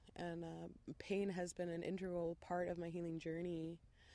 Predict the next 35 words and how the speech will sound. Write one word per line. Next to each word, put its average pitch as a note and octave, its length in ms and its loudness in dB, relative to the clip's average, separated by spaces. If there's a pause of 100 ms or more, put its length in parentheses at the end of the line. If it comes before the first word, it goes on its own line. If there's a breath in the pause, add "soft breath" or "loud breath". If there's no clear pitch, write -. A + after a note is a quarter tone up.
(360 loud breath)
and, E3 440 -2
uh, E3 360 -4
learning F3 280 2
to E3 100 -6
breathe E3+ 400 0
with E3 160 0
it E3 260 0
and D#3+ 80 -2
learning E3 220 -2
to - 80 -10
be E3 180 0
with E3 140 -2
it E3 160 0
and E3 180 -2
to E3 280 0
allow E3 300 0
it F3 100 -4
to F3 160 -4
inform E3 480 0
me, E3+ 340 -2 (720 loud breath)
um, E3 680 -6
has F3 200 -2
been E3 340 0
super E3+ 260 -4
transformative E3 800 -4
for E3+ 60 -8
me. E3+ 400 -4 (1400 loud breath)
One A3+ 300 8
was A3+ 180 8
just F3+ 400 4 (320)
by F3 160 6
the F3 80 6
graces, D#3+ 840 2 (480 loud breath)
my E3+ 180 2
friend's - 960 -2